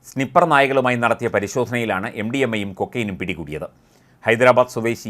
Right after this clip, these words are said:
വാസു എന്നയാളാണ് പാർട്ടി സംഘടിപ്പിച്ചത് എന്നാണ് സൂചന. പുലർച്ചെ മൂന്ന് മണിയോടെയാണ് റെയ്ഡ്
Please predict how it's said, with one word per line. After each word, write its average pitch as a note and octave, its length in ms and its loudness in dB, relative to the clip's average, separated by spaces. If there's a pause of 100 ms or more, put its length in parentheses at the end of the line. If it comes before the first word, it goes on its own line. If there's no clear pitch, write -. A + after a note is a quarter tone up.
(140)
വാസു B2 360 -2 (120)
എന്നയാളാണ് G#2+ 480 -2 (100)
പാർട്ടി G2+ 340 0
സംഘടിപ്പിച്ചത് G2+ 500 -6 (100)
എന്നാണ് F#2 320 -8
സൂചന. G2 220 -4 (600)
പുലർച്ചെ A#2+ 360 4 (180)
മൂന്ന് C3+ 280 -4
മണിയോടെയാണ് A2+ 520 -2 (100)
റെയ്ഡ് F#2+ 220 -4